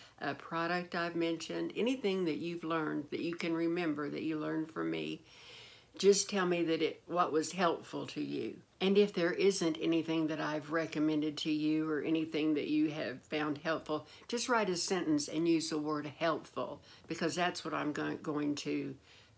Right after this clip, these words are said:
put in Random Comment Picker, the word helpful, and anybody that has that word in the contest is, in their sentence is gonna be in the contest. And I will announce my winner in my next video. And an update on Jim. I, I,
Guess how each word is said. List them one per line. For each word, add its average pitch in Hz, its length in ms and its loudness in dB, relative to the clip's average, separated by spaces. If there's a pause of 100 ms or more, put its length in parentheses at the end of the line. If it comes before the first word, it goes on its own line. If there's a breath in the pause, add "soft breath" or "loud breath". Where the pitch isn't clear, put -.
put 160 300 2
in 151 260 0
Random 151 360 0
Comment 147 440 0
Picker, 147 360 -4
the 143 120 -4
word 156 260 -2
helpful, 156 500 -2
and 147 120 0
anybody 151 460 -2
that 131 140 -10
has 139 260 -6
that 147 180 -4
word 151 220 -4
in 139 80 -6
the 147 80 -4
contest 151 640 -4
is, 147 160 -8 (320)
in 170 160 6
their 151 140 2
sentence 165 400 -2
is 135 160 -6
gonna 156 180 -2
be 143 220 -2
in 131 100 -4
the - 60 -10
contest. - 760 -10 (220)
And 160 180 2
I 151 100 2
will 208 560 0 (100)
announce 165 440 0
my 185 140 0
winner 151 260 -2
in 160 120 -2
my 160 100 -2
next 330 400 -6
video. 254 460 -6 (680 loud breath)
And 160 160 2
an 165 100 2
update 165 480 0
on 151 180 2
Jim. 147 360 -2
I, 151 180 -2
I, 160 160 -4